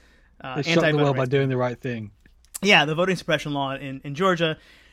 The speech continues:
Speaker 1: moved from Atlanta. It's gonna be in Denver this season. Um,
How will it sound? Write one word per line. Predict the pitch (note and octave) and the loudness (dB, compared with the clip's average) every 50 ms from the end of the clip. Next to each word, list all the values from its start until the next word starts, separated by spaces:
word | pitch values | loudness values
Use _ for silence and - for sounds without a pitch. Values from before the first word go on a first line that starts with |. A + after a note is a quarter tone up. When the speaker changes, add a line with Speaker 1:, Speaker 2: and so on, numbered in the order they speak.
| _ _ | _ _
Speaker 1:
moved | - F3+ G3+ F#3 - | -2 -2 -2 -2 -2
from | E3+ | -4
Atlanta. | D#3+ - - F3+ F#3+ F#3 F3 E3+ | -4 0 2 2 4 4 4 2
It's | E3+ D#3+ - | 0 -4 -10
gonna | - D3 | -10 -10
be | C#3 C#3+ C3 | -8 -8 -10
in | B2 B2 | -10 -4
Denver | - D#3+ D#3+ F3+ E3+ F3 E3+ | 0 0 2 2 0 -2 -4
this | E3 D#3 - | -4 -4 -4
season. | - F3 E3 D3+ E3 D#3 D#3 D#3+ - - | -2 -2 -2 -2 -2 -4 -4 -6 -8 -10
Um, | D3 C3+ C3 B2+ B2+ C3 | -10 -10 -10 -10 -12 -14